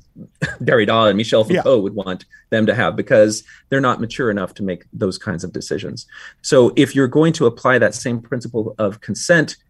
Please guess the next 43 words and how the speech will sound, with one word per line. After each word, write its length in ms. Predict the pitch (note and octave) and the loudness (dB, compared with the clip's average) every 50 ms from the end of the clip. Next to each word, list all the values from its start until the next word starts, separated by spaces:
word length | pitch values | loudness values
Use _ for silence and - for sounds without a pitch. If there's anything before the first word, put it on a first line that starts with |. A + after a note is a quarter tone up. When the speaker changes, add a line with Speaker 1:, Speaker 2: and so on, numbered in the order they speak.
| _ _ - | _ _ -10
Speaker 1:
to 240 | - - C3 B2 - - | -4 -2 0 0 0 0
an 180 | A2+ A2+ - - | -2 -4 -4 -2
eight-year-old, 720 | A#2+ E3+ G3 - A#2+ C#3 C3 A2 G#2 G2+ F#2+ G2 A2 - _ _ _ _ _ _ _ _ _ - | 0 0 0 0 0 -2 0 2 2 2 2 0 -2 -6 _ _ _ _ _ _ _ _ _ -4
then 480 | C3 C#3+ C#3 C3+ B2+ B2+ B2 C3 - _ _ _ _ _ _ _ _ _ | -2 0 0 0 0 -2 -4 -6 -10 _ _ _ _ _ _ _ _ _
it's 160 | - D3 - F3+ | -10 -8 -4 -2
really, 340 | F#3 F3 C#3+ A2+ - _ _ _ _ _ _ - | 0 0 0 0 -4 _ _ _ _ _ _ -12
<sighs> 1080 | - - - - - - _ _ _ _ _ _ _ _ _ _ _ _ _ _ _ - | -12 -12 -12 -16 -20 -20 _ _ _ _ _ _ _ _ _ _ _ _ _ _ _ -14
you, 140 | C#3 C#3 - | -14 -14 -8
you 120 | C#3+ D3 D3+ | -4 -2 -2
have 100 | C3+ - | -2 -2
to 60 | B2+ | -4
think 200 | - D#3 B2+ - | -8 -8 -8 -4
very 140 | - A#2 G#2+ | -4 -4 -4
careful, 540 | - - A#2+ G#2+ - - G2+ G#2 F2+ - _ _ _ - - _ | -4 -4 -4 -4 -4 -6 -12 -12 -12 -12 _ _ _ -20 -20 _
carefully 360 | - - F3 E3+ - A2 G#2 | 0 0 0 2 2 0 -2
about 200 | F2 - G#2 G2 | 0 2 2 2
Speaker 2:
I'm 60 | - | 2
not 140 | A3+ B3 C4+ | 2 0 -2
Speaker 1:
that. 40 | C#4 | -2
Speaker 2:
as 120 | C4+ G3 | -2 -4
Speaker 1:
And 80 | F3+ G3+ | -2 0
the 40 | - | 2
Speaker 2:
worried 120 | - G3+ G3+ | 4 6 6
about 200 | F#3+ F3 G3+ G3 | 6 6 6 6
Speaker 1:
idea 160 | G3 G3+ F3+ | 6 6 6
Speaker 2:
the 60 | - | 6
Speaker 1:
that 120 | D#3 D3 | 6 4
an 60 | C3+ - | 4 2
Speaker 2:
eight-year-old 500 | C3+ C3 G3 G3+ G3+ G3+ G#3 G#3 G3+ - - - | 0 0 0 -2 0 0 0 -2 -4 -6 -6 -6
as 160 | F#3+ F3 C3 | -6 -6 -6
the 80 | F3 | -8
seventeen-year-old 880 | E3+ - - G3 F3+ D3+ F3 F3 - - F3 F3 F3 F3+ F3+ F3+ F#3 F3+ | -8 -8 -6 -6 -6 -6 -6 -10 -10 -8 -8 -6 -6 -4 -4 -4 -4 -4
who's 120 | D#3+ F3+ C#3+ | -6 -6 -6
been 180 | F3+ E3+ E3 | -6 -6 -8
put 220 | - - F3 F3+ E3 | -6 -6 -6 -4 -4
on 180 | D#3+ D3+ D3 | -4 -4 -6
ice 260 | D3+ D#3 D3 D#3 - - | -6 -6 -8 -8 -10 -12
for 280 | - - E3+ E3+ F3 | -10 -8 -6 -4 -4
it 180 | F3+ F#3+ G#3+ _ _ _ _ _ _ _ _ _ _ | -6 -6 -10 _ _ _ _ _ _ _ _ _ _
for 200 | - - G3 F3+ | -6 -4 -2 -2
now 300 | E3+ E3 D#3+ D#3+ D#3+ D#3 | -2 -2 -2 -2 -4 -4
nine 440 | D#3+ D#3+ D#3 D3 C#3+ C#3 C#3 B2+ | -4 -4 -4 -4 -4 -6 -8 -8
years. 540 | B2 B2 A2+ F#2+ D2 - - - - - - | -8 -10 -10 -12 -14 -18 -20 -20 -20 -20 -20